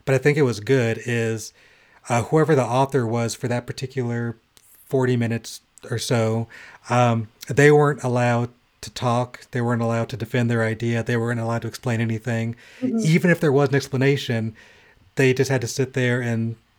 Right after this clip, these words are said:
Speaker 1: listen to everybody and if you were me, like, I would take notes on what people were saying. And, and part of the way that I also did it was, you know, if, if somebody had some feedback that didn't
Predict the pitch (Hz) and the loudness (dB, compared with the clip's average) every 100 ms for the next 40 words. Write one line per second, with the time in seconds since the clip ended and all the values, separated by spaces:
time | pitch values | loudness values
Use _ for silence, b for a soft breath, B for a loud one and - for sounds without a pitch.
0 | 120 120 113 123 113 113 110 113 113 117 | -6 -4 -2 -4 -2 -4 -2 -2 -2 -4
1 | 113 - 113 110 110 _ _ _ - 147 | -6 -8 -6 -4 -6 _ _ _ -4 0
2 | 147 123 127 139 123 123 120 - 135 131 | 2 4 4 4 4 2 0 0 -4 0
3 | 123 123 - 117 113 120 123 123 117 110 | -2 -2 -4 -4 -4 -6 -8 -4 -4 -4
4 | 123 117 117 117 B B B B B - | -2 -2 -2 -6 B B B B B 0
5 | 160 151 - 165 165 160 135 131 123 127 | 2 4 4 4 6 4 4 4 2 2
6 | 123 120 120 123 127 113 110 123 110 104 | 0 0 0 0 0 -2 -2 -2 -2 -4
7 | 104 - b b b b b b - 143 | -6 -10 b b b b b b 2 2
8 | - - 135 - 156 156 151 143 139 - | 2 -6 -6 0 4 6 4 2 -2 -8
9 | _ _ _ _ _ - 139 143 143 120 | _ _ _ _ _ -4 0 0 0 -2
10 | 135 127 127 123 127 - - 127 123 117 | -2 -2 0 0 0 -4 -2 0 0 -2